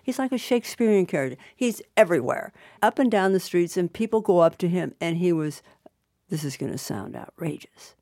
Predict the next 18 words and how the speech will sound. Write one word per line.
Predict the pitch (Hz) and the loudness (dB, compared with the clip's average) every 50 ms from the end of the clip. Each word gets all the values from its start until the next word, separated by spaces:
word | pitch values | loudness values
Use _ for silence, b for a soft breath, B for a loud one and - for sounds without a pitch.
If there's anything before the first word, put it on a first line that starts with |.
| _ _ _ _ _ _ _ _ _ | _ _ _ _ _ _ _ _ _
he | - 240 233 | -2 0 2
was | 214 214 202 - | 2 0 0 0
interested | - 233 254 - - 208 - - - 139 - - - _ | 0 0 0 0 -2 -4 -6 -4 -4 -4 -4 -4 -6 _
<laughs> | - | -6
in | - - - - - 196 | -4 -4 -2 0 0 0
other | - - - 151 - - | 0 -2 -8 -10 -8 -4
people. | - 214 226 233 220 - - - - - B B B B B B | 0 2 2 2 2 -2 -4 -6 -8 -12 B B B B B B
He | B 220 190 | B 0 2
actually | 185 180 190 214 - - 220 | 2 2 0 0 0 2 2
would | 196 196 196 190 | 4 4 4 4
engage | 190 175 156 170 165 175 175 156 | 4 4 4 4 4 4 4 2
in | 175 165 | 2 0
a | 160 | 0
conversation. | - - 170 165 160 160 156 - 160 123 143 | 0 0 2 2 2 0 0 0 0 -2 0
"Hi, | 170 220 254 254 233 240 247 | 0 2 4 4 6 6 4
how | 226 214 226 202 208 220 | 4 2 2 4 4 4
you | 226 226 233 226 | 4 4 2 2
doing?" | 196 247 262 277 226 - - - | 2 2 4 4 4 2 0 -4